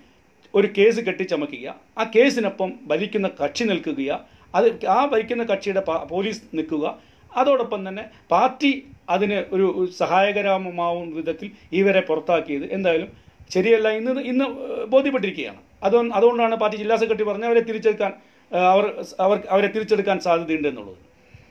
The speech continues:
അപ്പോൾ അതുകൊണ്ട് ഈ പി കൃഷ്ണപിള്ള കേസ് എന്നുള്ളത് തികച്ചും രാഷ്ട്രീയ പ്രേരിതമാണ്. ഇതിലൊരു പുനരന്വേഷണം അത്യാവശ്യവുമാണ്. ആ, ഇതെന്തായാലും വാ-, വാസ്തവമാണ് നടന്നത്, യാഥാർത്ഥ്യമാണ് നടന്നിരിക്കുന്നത്. കൃഷ്ണപിള്ള സ്മാരകം ഭാഗികമായിട്ടെങ്കിലും കത്തിക്കപ്പെട്ടിരിക്കുന്നു.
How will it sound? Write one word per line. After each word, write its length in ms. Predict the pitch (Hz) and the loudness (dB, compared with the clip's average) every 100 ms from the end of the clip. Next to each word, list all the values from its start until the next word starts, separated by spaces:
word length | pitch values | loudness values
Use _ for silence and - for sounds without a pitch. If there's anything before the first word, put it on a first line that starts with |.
| _ - | _ -12
അപ്പോൾ 140 | 147 185 | 0 2
അതുകൊണ്ട് 340 | 202 294 220 175 - _ 190 | 2 0 0 -4 -10 _ -6
ഈ 120 | 240 277 - | -4 -4 -6
പി 160 | 202 247 | -8 -6
കൃഷ്ണപിള്ള 400 | 240 247 233 226 | -4 -4 -2 -2
കേസ് 260 | 208 190 175 | 0 -2 -2
എന്നുള്ളത് 300 | 160 165 - | -4 -6 -8
തികച്ചും 580 | - 196 - 226 226 262 202 | -4 -2 2 0 0 -2 0
രാഷ്ട്രീയ 300 | 180 - 185 | 0 0 -4
പ്രേരിതമാണ്. 500 | 165 151 147 135 147 - _ | -2 -2 -2 -4 -8 -14 _
ഇതിലൊരു 280 | 196 208 196 | -2 -2 0
പുനരന്വേഷണം 760 | 202 226 247 214 185 165 170 - | 0 2 2 0 -4 -4 -12 -12
അത്യാവശ്യവുമാണ്. 640 | 135 151 139 143 113 95 - _ _ - | -6 -2 -2 -4 -10 -12 -18 _ _ -10
ആ, 80 | 156 - | -10 -4
ഇതെന്തായാലും 500 | 170 185 240 254 254 - | -2 0 2 2 0 -2
വാ-, 240 | 170 202 - | -2 -2 -2
വാസ്തവമാണ് 600 | 175 208 214 277 208 165 147 | -2 -2 4 4 4 0 -6
നടന്നത്, 340 | 135 139 92 - _ _ - | -8 -10 -12 -20 _ _ -2
യാഥാർത്ഥ്യമാണ് 600 | 165 202 254 247 220 190 | 2 4 4 2 -4 -4
നടന്നിരിക്കുന്നത്. 560 | 156 151 151 120 104 - _ _ _ _ - | -4 -6 -8 -10 -18 -20 _ _ _ _ -6
കൃഷ്ണപിള്ള 380 | 185 180 247 254 | -4 -2 2 2
സ്മാരകം 400 | 240 208 196 202 | 0 0 0 0
ഭാഗികമായിട്ടെങ്കിലും 800 | 170 185 220 214 190 185 165 180 | 2 0 0 -2 -4 -4 -6 -4
കത്തിക്കപ്പെട്ടിരിക്കുന്നു. 1080 | 170 143 143 139 - - 156 131 127 117 | -4 -4 -10 -12 -12 -12 -12 -10 -12 -12